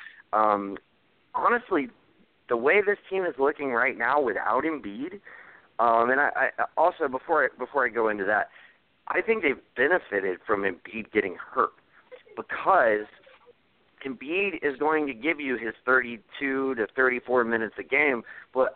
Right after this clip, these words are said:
what does your lineup look up, look like without him? They've figured that out. Like, they don't have to trot out, uh, a center. They can play with just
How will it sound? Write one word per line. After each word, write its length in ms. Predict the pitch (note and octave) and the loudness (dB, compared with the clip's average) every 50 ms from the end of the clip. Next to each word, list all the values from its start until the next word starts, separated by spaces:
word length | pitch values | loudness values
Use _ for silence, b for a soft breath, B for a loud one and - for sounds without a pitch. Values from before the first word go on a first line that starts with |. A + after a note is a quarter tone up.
| _ - | _ -8
what 280 | C#3 B2+ B2 C3 D3 D3+ | -6 -4 0 2 2 2
does 100 | D#3 C#3+ | 2 0
your 120 | C#3+ B2+ | 0 0
lineup 420 | B2 B2+ B2+ B2+ A#2+ A#2+ A2 - G2 | 0 2 0 2 2 0 -2 0 -2
look 180 | A#2 - - | -4 -2 2
up, 220 | A#2+ G#2+ G2 - _ _ _ - | 2 2 2 2 _ _ _ -6
look 220 | A2+ A#2+ G#2+ - A#2+ | -6 -6 -4 0 0
like 220 | A2 G2 - - G#2 | 0 0 0 -4 -6
without 360 | F#2+ F#2+ G#2+ B2 D3 D#3 B2+ | -2 2 2 4 4 4 2
him? 180 | F#2+ E2+ E2 E2+ B B B B _ _ _ - | 0 -6 -6 -14 B B B B _ _ _ -4
They've 160 | C3 D#3+ - - - - | -4 -4 -4 -6 -10 -6
figured 320 | D#3+ D#3 D3 E3+ E3 - - | -6 -4 -2 -2 -4 0 2
that 180 | C3 A#2+ G#2+ | 2 2 4
out. 300 | A2+ B2+ C#3+ B2+ - - _ _ _ _ - | 4 4 2 2 -2 -4 _ _ _ _ -2
Like, 240 | A#2 A#2+ A#2+ A2+ - - | 0 2 2 0 0 0
they 100 | G#2 C3 D#3+ | 2 2 4
don't 200 | F#3 F3+ D3+ - - - - - | 4 2 -2 -2 -6 -12 -6 -2
have 180 | D#3 D#3 E3+ - _ | -2 -2 -2 -2 _
to 100 | - C3 | -16 -16
trot 380 | G#2+ - - - A#2+ A#2+ A#2+ A#2 | -14 -10 -2 2 4 4 6 6
out, 300 | A#2+ A#2+ A#2 A2+ G#2+ - B B B B B B B B | 6 6 6 4 4 0 B B B B B B B B
uh, 440 | - A#2 A#2+ A#2 A2 G#2+ G#2 G2+ F#2 - - | 2 4 4 6 6 6 4 4 2 -2 -6
a 60 | A#2 - - - - - | -12 -14 -16 -20 -14 -6
center. 360 | C#3+ E3+ F3+ B2+ F2 - _ b b b b b b _ - | -6 -4 -4 -4 -6 -8 _ b b b b b b _ -4
They 140 | G#2+ A#2+ C3+ | -2 0 0
can 260 | C3 - A#2 C#3 C3 | 0 -2 -10 -10 -10
play 560 | - _ - - C#3 C3 C3+ C3+ B2+ B2+ B2+ A#2 | -14 _ -6 -2 0 2 4 4 2 2 0 -4
with 280 | G#2+ G2 A#2 A2+ G#2 - | -8 -6 -6 -8 -6 -6
just 220 | - B2 A#2 - | -4 -4 -4 -4